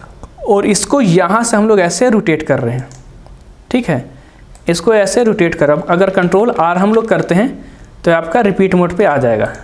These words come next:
तो ये देखिए अच्छा से हुआ, लेकिन यहाँ पे कहीं पे double हो जा रहा है, कहीं पे triple हो जा रहा है। जैसा कि हम एक short, अ, shorts video बनाए थे, उसमें हम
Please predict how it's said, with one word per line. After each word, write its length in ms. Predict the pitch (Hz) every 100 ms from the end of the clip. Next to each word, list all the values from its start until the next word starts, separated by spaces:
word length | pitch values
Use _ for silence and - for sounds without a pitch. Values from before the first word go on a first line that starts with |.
| -
तो 60 | 170
ये 100 | 202
देखिए 320 | 220 233 269 247
अच्छा 320 | 175 - 165
से 120 | 160
हुआ, 140 | 151 170
लेकिन 300 | 208 254 233
यहाँ 200 | 226 240
पे 120 | 240
कहीं 200 | 233 226
पे 120 | 226
double 320 | 175 165 208
हो 120 | 208
जा 120 | 196 196
रहा 100 | 190
है, 60 |
कहीं 200 | 185 185
पे 120 | 190
triple 380 | 233 196 180 196
हो 80 | 170
जा 160 | 139 123
रहा 120 | -
है। 60 | - - - - - - -
जैसा 260 | 190 240
कि 140 | 240 240
हम 180 | 240 233
एक 140 | 226
short, 460 | - 165 165 - - -
अ, 200 | 170 175
shorts 360 | 170 202 226 233
video 280 | 240 226 233
बनाए 260 | 226 220 220
थे, 40 |
उसमें 240 | 220 220 220
हम 360 | 240 302 -